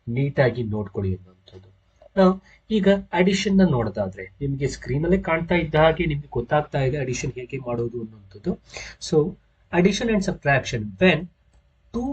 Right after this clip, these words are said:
matrices of same order are added or subtracted,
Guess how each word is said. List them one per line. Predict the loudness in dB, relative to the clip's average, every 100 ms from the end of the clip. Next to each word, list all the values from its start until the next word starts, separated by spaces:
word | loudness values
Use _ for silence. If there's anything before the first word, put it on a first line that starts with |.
| -2
matrices | 0 2 2 0 -6 -4 -4 -4
of | -4 -6 -6 -8
same | -2 0 4 2 2 -4
order | -4 0 0 0 -4
are | 2 2 2 0 2
added | 2 0 0 -2 -4 _ _ _ _ _ 2
or | 2
subtracted, | 4 -2 -2 0 0 0 -4 -6